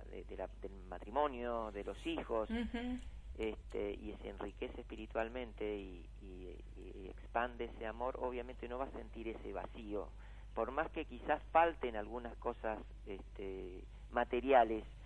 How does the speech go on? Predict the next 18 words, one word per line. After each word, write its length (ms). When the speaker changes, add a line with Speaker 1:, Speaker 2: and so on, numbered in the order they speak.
Speaker 1:
Este, 1300
nosotros 440
somos 300
mente, 440
cuerpo 480
y 80
espíritu, 800
y 120
todo 300
tiene 320
que 100
ir 80
en 100
equilibrio. 720
No 80
es 80
que 160
tengamos 400